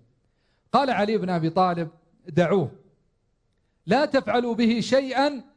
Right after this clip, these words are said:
إلا أن أموت." فذهبوا إلى عبد الرحمن بن ملجم. بعض الناس قد يكون لديه فكرة، لكنه إذا فعل الأمر فإن رشده يعود إليه.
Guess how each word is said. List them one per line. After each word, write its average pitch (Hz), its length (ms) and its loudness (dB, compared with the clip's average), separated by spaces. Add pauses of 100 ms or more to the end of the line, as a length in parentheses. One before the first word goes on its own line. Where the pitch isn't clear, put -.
(540)
إلا 277 260 2
أن 262 240 -2
أموت." 220 480 -2 (1120)
فذهبوا 285 480 2
إلى 247 120 2
عبد 208 240 0
الرحمن 214 340 0
بن 190 200 -2
ملجم. 180 260 -2
بعض 233 340 -2
الناس 196 480 -2 (280)
قد 175 120 0
يكون 202 260 0
لديه 208 280 2
فكرة، 147 440 -4 (320)
لكنه 220 720 0
إذا 226 420 0 (180)
فعل 262 320 2
الأمر 262 600 0 (520)
فإن 240 560 0 (360)
رشده 233 580 2
يعود 214 360 2
إليه. 160 460 0